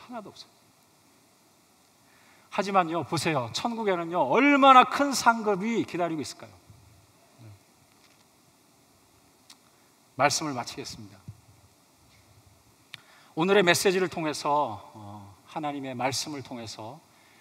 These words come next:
위로와 격려를 받으셨기를 축원드립니다.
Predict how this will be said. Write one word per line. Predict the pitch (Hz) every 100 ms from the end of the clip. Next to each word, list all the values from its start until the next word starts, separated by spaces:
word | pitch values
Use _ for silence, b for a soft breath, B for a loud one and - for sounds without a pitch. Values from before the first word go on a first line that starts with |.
| b
위로와 | 123 151 160 151 143 120
격려를 | - 135 139 135 123
받으셨기를 | 110 113 - - 113 131 135 98
축원드립니다. | - 160 139 117 98 90 110 98 92